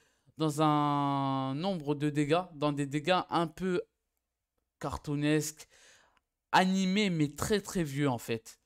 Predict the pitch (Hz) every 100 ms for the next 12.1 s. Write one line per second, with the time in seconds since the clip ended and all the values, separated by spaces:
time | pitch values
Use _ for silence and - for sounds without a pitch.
0 | _ - 117 127 120 135 127 135 - 135
1 | 143 156 139 131 127 139 139 135 135 -
2 | 143 135 127 139 131 123 156 151 131 139
3 | 139 131 156 156 131 _ _ _ _ _
4 | - 139 139 147 143 143 120 - 110 _
5 | _ _ _ _ _ _ _ _ _ _
6 | _ _ _ _ _ _ 139 156 131 -
7 | _ _ _ _ _ _ _ _ _ _
8 | _ _ _ _ _ _ _ _ _ _
9 | _ _ _ _ _ _ _ _ _ _
10 | _ - 135 160 - 226 156 139 156 214
11 | 202 175 147 139 156 143 139 151 180 -